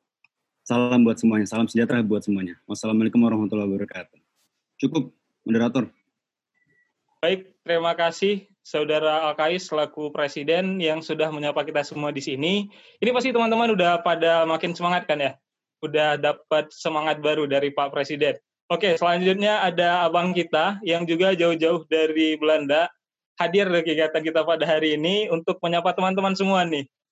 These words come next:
Speaker 2: Langsung saja kepada Ketua P P I Leiden, ada Bang Odi Dwi Cahyo.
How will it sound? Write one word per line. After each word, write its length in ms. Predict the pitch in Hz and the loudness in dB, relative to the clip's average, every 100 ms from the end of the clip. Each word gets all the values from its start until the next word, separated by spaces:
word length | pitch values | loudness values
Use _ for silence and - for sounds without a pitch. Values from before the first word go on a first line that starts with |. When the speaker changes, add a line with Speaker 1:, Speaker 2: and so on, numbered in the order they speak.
| _ | _
Speaker 2:
Langsung 320 | 170 190 208 | 0 2 0
saja 320 | 202 202 220 208 | 0 2 2 2
kepada 480 | 180 170 165 165 | 0 2 4 2
Ketua 480 | 165 170 175 170 165 | 2 0 2 2 2
P 160 | 170 165 | 0 -2
P 40 | 175 | 0
I 20 | 170 | 2
Leiden, 460 | 160 156 196 214 | 2 0 0 0
ada 240 | 170 165 170 | 0 0 2
Bang 240 | 165 170 185 | 0 2 0
Odi 240 | 185 208 | 0 -2
Dwi 160 | 190 202 | -2 0
Cahyo. 400 | 208 202 196 | 2 2 2